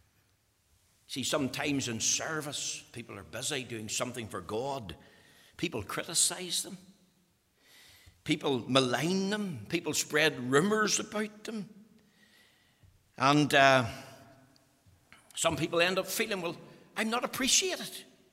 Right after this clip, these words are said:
Nobody appreciates the work that I do." Think of the long hours. Think of the work behind the scenes.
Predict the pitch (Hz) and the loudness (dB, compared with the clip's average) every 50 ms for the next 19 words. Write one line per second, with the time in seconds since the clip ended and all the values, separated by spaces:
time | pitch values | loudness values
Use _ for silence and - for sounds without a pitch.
0 | _ _ _ _ _ _ _ _ _ _ _ _ _ _ _ _ _ _ _ _ | _ _ _ _ _ _ _ _ _ _ _ _ _ _ _ _ _ _ _ _
1 | - - - - - - - - - 247 226 277 277 254 - - 277 240 - - | -20 -20 -20 -20 -20 -20 -6 -2 -2 0 2 4 4 4 4 2 4 4 4 6
2 | 262 277 269 - - 269 240 233 254 254 - 262 254 240 233 254 330 302 - 254 | 4 4 4 4 2 2 2 2 0 2 2 2 2 2 -2 -4 -4 -2 -2 -2
3 | 214 185 113 - - - - - - - - _ _ _ _ _ _ _ - _ | -2 -4 -4 -8 -12 -16 -18 -20 -20 -20 -20 _ _ _ _ _ _ _ -20 _
4 | _ _ - 214 214 233 214 208 233 208 208 214 220 233 226 220 233 240 247 240 | _ _ 0 2 2 2 4 4 4 6 6 6 6 6 6 4 2 4 4 4
5 | 233 208 151 - - - - - - - - - - - - - _ _ _ _ | 4 4 4 2 0 0 2 2 0 0 -2 -6 -8 -12 -16 -20 _ _ _ _
6 | _ _ _ _ _ _ _ _ _ _ _ - - 202 196 202 165 - 185 185 | _ _ _ _ _ _ _ _ _ _ _ -2 0 0 0 0 0 2 2 2
7 | 175 143 107 - - - - - - - - - 160 220 220 - - - 226 180 | 2 0 -2 -8 -14 -20 -20 -20 -20 -20 -10 0 2 2 2 2 0 2 4 4
8 | 180 214 220 226 226 220 226 208 - - - 196 226 208 185 123 85 - - - | 6 6 4 4 2 2 4 6 6 6 6 4 0 -2 -4 -4 -6 -8 -12 -12
9 | - - - - - - - - - - - | -10 -8 -8 -8 -8 -8 -10 -10 -12 -14 -16